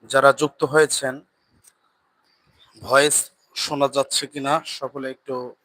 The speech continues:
বলবেন। ভয়েস শোনা যাচ্ছে কিনা সকলে একটু বলবেন।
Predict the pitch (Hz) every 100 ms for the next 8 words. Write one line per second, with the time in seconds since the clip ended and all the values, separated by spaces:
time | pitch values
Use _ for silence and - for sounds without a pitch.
0 | _ _ _ 123 120 123 151 180 _ _
1 | _ _ _ _ _ _ _ _ _ _
2 | _ _ _ _ _ _ _ _ _ _
3 | _ _ _ _ _ _ _ _ _ _
4 | _ _ _ _ _ _ _ _ _ _
5 | _ _ _ _ - - 143 151 170 165
6 | - _ _ - - 175 160 151 147 -
7 | - 151 143 214 _ _ _ _ _ _
8 | _ - 143 151 143 143 135 131 131 170